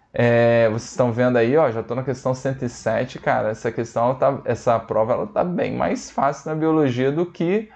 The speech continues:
a prova do, do regular. Por enquanto, por enquanto. Vamos ver. Depois a gente faz a análise mais precisa aí por questão por questão. Valeu?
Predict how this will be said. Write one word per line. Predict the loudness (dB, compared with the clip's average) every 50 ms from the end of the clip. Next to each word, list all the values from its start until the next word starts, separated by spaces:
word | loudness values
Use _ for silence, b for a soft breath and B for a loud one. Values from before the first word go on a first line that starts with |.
| b b b b b b _
a | -2 -2
prova | -2 -2 0 2 4 4 4 4 2 2 0 0 0 0
do, | 0 0 0 0 0 0 0 0
do | 0 0 0
regular. | 2 2 2 2 4 4 4 2 0 -4 -2 2
Por | 2 4 4
enquanto, | 2 0 0 2 2 2 2 0 -2 -6 -10 -14 _
por | -4 -4 -4
enquanto. | -4 -6 -4 -2 -2 0 0 -2 -4 -10 -14 -8
Vamos | -6 -4 -4 -4 -4
ver. | -4 -6 -6 -8 -10 _ _ _ _ _ _
Depois | _ -6 -4 -4
a | -4
gente | -6 -8 -2
faz | 0 0 0 2 2
a | 2
análise | 2 2 2 0 0 -2 -4 -4
mais | -4 -4 -4 -4 -6
precisa | -6 -6 -6 -6 -4 -4 -4 -2 0 -2
aí | -2
por | -2 -6 -10 -16 -8
questão | -6 -6 -6 -4 -4 -4 -4 -4
por | -6 -10 -12 _
questão. | -8 -8 -8 -10 -14 -16 -16 _ b b b b b b _
Valeu? | 0 2 4 4 4 2 0 -2